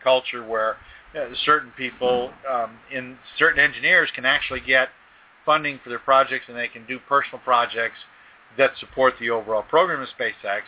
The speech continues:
and they can get funding for stuff that they might not be able to do at nasa. So again, another interesting article about changes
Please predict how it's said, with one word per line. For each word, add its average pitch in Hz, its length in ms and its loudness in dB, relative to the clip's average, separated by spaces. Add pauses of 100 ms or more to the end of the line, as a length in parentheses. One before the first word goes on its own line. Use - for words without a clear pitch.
(120)
and 139 160 -10
they 165 120 2
can 165 200 -12
get 220 220 2 (120)
funding 214 420 -8
for 127 200 -16
stuff 113 240 -2 (100)
that 117 200 -4 (460)
they 117 80 -14
might 120 280 -4
not 151 300 0
be 123 100 -10
able 110 300 -12
to 104 120 -20
do 101 340 -10 (440)
at 107 240 2 (340)
nasa. 165 400 2 (120)
So 151 160 0
again, 156 320 -2
another 143 460 -6 (120)
interesting 190 580 -6
article 151 440 0
about 127 360 -2
changes 151 600 -4